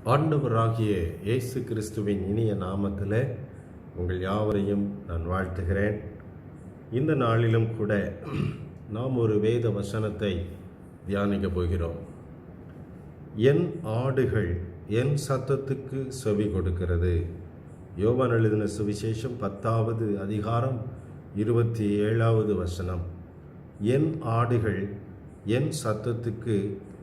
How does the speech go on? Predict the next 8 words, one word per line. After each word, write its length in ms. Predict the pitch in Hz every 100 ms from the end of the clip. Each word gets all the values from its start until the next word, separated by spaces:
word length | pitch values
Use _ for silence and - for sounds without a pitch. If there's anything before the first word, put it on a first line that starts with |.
| -
செவி 440 | - - 107 107 95
கொடுக்கிறது." 800 | 92 87 87 82 80 90 85 85 - - - - - - - - - - - - - - - - - -
இந்த 200 | 143 143
வசனத்திலே 1000 | 135 135 170 156 - 117 117 95 92 117 - - -
நாம் 280 | 120 120 117
கூர்ந்து 340 | 151 156 147 117
கவனிக்கும் 540 | 104 107 117 110 101
பொழுது, 460 | 92 95 101 87